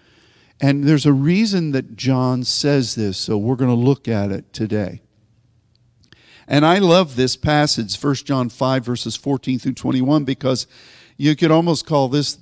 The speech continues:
the "we know that" passage, because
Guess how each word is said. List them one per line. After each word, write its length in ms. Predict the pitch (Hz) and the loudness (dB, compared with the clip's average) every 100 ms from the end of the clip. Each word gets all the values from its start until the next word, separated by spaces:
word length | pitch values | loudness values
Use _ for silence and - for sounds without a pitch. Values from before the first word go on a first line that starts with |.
| _ | _
the 120 | 120 135 | -4 -2
"we 280 | 127 143 | 0 0
know 340 | 135 139 147 139 | 0 0 0 -2
that" 480 | 107 113 95 - - _ _ _ _ | -4 -4 -8 -14 -20 _ _ _ _
passage, 500 | - 117 98 - - | -6 -4 -4 -8 -12
because 340 | - 123 127 | -12 -8 -6